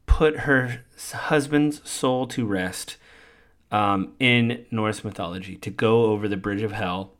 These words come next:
to Helheim and basically put her sus-, husband's soul to rest. At least that's the initial setup, what I've got through the game so far. That is what has been set up.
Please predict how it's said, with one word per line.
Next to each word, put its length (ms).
to 140
Helheim 580
and 460
basically 300
put 160
her 120
sus-, 280
husband's 600
soul 340
to 120
rest. 380
At 60
least 260
that's 280
the 60
initial 320
setup, 340
what 120
I've 140
got 200
through 180
the 80
game 340
so 200
far. 400
That 420
is 340
what 140
has 100
been 140
set 220
up. 280